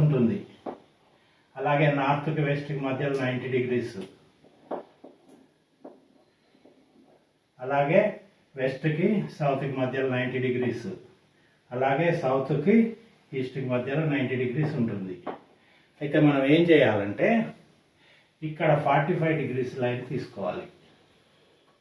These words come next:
ఇక్కడ వస్తుంది నార్త్ ఈస్ట్. తీసుకున్న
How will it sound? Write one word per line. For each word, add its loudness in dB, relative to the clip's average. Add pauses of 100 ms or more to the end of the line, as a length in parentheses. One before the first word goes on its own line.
(760)
ఇక్కడ -8 (100)
వస్తుంది -4 (760)
నార్త్ -4
ఈస్ట్. -16 (1120)
తీసుకున్న 2